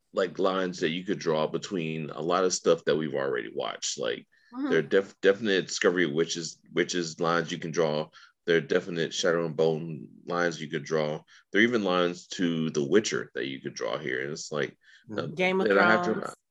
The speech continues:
Speaker 3: Game of Thrones. Cursed.
Speaker 1: Yeah,
Speaker 2: Mm-hmm.
Speaker 1: like a ton. It's like, they have to remember that, you know, this is just like everything else in fantasy is drawn from Arthurian lore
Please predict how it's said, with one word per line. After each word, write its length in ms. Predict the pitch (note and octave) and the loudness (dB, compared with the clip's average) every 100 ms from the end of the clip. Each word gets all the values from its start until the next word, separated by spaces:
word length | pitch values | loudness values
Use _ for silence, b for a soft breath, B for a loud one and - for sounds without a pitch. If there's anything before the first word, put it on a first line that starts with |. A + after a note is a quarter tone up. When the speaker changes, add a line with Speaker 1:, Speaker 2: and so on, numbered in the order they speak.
| _ _ _ _ _ _ _ | _ _ _ _ _ _ _
Speaker 3:
Game 180 | G#2 G#2+ | -2 2
of 120 | G#2+ | 2
Thrones. 640 | - F#2+ F2+ F#2 F2+ G2+ - _ - | 0 -4 -4 -6 -8 -12 -16 _ 0
Cursed. 580 | C3+ G#2 A2+ - - - | 6 6 6 0 -6 0
Speaker 1:
Yeah, 240 | F2+ A1+ | 2 2
Speaker 2:
Mm-hmm. 100 | D#2+ F#3+ _ - | -2 -12 _ -4
Speaker 1:
like 160 | G2 | -2
a 60 | - | -2
ton. 340 | - - C#2+ D2+ | -6 -4 -4 -4
It's 140 | - | -2
like, 200 | D#2 D2 | -2 2
they 80 | F#2+ | 2
have 200 | G2+ G2 | 2 2
to 80 | F2+ | 0
remember 400 | F2 F#2 D#2+ D2+ | 0 -2 -2 0
that, 300 | D2 D2 - b b b b | 0 0 -2 b b b b
you 80 | F#2 | -2
know, 300 | D#2 C#2+ C#2 | 0 0 0
this 300 | C#2+ E2+ E2 | -4 -6 -4
is 340 | E2 D#2 D2+ - | -4 -4 -6 -4
just 320 | E2 E2 - | -2 -2 0
like 300 | D2+ D2+ - _ _ _ _ _ _ | 0 0 -6 _ _ _ _ _ _
everything 280 | A2 A2+ G#2 | 4 6 6
else 180 | G2 G2 | 6 4
in 80 | F2+ | 0
fantasy 500 | E2+ D#2+ E2 D#2+ D2+ | 0 0 0 0 0
is 200 | D#2 - | 0 0
drawn 340 | E2+ D#2+ E2 | 0 2 0
from 320 | - D2+ D#2 | -4 -4 -2
Arthurian 520 | C#2+ D#2 D2+ D#2+ E2 D#2 | -2 -2 -2 0 -2 0
lore 420 | D#2 D#2 D#2 | 0 2 0